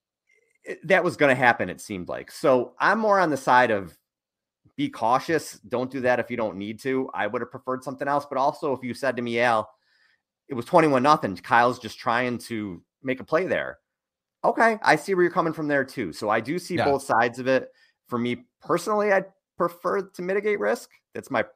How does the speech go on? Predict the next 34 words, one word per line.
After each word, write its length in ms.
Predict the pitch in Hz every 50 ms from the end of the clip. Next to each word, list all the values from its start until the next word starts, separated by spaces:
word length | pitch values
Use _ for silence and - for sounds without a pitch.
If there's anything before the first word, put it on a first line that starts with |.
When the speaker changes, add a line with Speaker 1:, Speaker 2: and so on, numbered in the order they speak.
| _ -
Speaker 1:
personal 420 | 127 127 127 - 156 156 156 156
preference 460 | 151 _ 175 147 151 - 156 156 156
on 160 | 170 160 151
st-, 160 | - - - -
on 140 | 135 135
that. 320 | 147 156 151 165 - - _ _ _ _ _ _ _ _ -
Um, 220 | 104 101 98 95 95
I 120 | 98 113
don't 160 | 110 117 113
like 160 | 117 131 127
running 240 | 127 131 127 131 127
stars 460 | 127 - - 123 127 131 131 120 127
up 120 | - - -
the 60 | 123
middle 220 | 127 127 131 131
like 180 | 127 131 131 131
that. 120 | 135 127 120
I 60 | 101
think 180 | - - - -
you 80 | 98
have 80 | 92 -
to 80 | 98
try 180 | 92 - 107 95
to 60 | 90
protect 300 | - _ - 104 - -
them 120 | - 101 98
and 100 | 98 95
sometimes 360 | - 104 95 117 110 101 95
maybe 160 | 101 98 92
protect 280 | - _ 113 104 - -
them 140 | 107 95
from 140 | 92 - 101
themselves. 640 | 92 85 80 - 92 92 101 113 120 147 - _ _ _ _ _ _ _ _ _ _ _ _ _ _ _ _ -
Um, 540 | 113 104 95 92 92 87 87 87 82 82